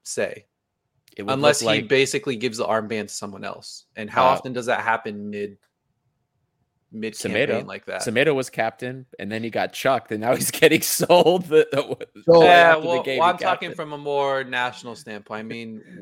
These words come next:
Speaker 1: if we wanna talk the Greek
Speaker 2: Yeah.
Speaker 1: league, that's, I don't, I don't take that as
Speaker 3: So,
Speaker 2: That's
Speaker 3: so if you,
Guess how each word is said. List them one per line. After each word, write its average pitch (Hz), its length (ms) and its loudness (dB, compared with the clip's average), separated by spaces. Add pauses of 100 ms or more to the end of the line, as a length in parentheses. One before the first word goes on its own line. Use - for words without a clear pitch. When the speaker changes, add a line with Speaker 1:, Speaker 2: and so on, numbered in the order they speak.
Speaker 1:
if 107 100 -20
we 151 60 -12
wanna 165 160 0
talk 147 240 -2
the 131 80 -6
Greek 127 240 -4
Speaker 2:
Yeah. - 100 -8
Speaker 1:
league, 107 180 -8
that's, 120 320 -2
I 120 80 -2
don't, 127 280 -2
I 123 80 -4
don't 117 180 -10
take 110 240 -12
that 107 220 -6
as - 440 -12 (760)
Speaker 3:
So, 147 240 2
Speaker 2:
That's - 320 -6
Speaker 3:
so 160 240 6
if 151 160 -2
you, 185 320 -2